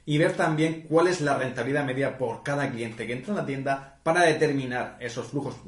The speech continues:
positivos y negativos y decidir si esa inversión es rentable o no lo es con el paso del tiempo.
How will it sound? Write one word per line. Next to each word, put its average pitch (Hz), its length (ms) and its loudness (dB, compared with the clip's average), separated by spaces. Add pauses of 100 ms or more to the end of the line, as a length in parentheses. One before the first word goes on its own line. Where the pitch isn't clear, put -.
(220)
positivos 117 400 -8
y 120 60 -4
negativos 135 540 -2
y 139 100 -2
decidir 139 460 0
si 135 100 -6
esa 131 100 -6
inversión 120 560 -4 (880)
es 151 180 2
rentable 131 800 0
o 113 160 -6
no 131 140 -2
lo 107 140 -4
es 117 120 -4
con 107 180 -10
el 95 80 -12
paso 104 260 -12
del - 120 -14
tiempo. - 120 -20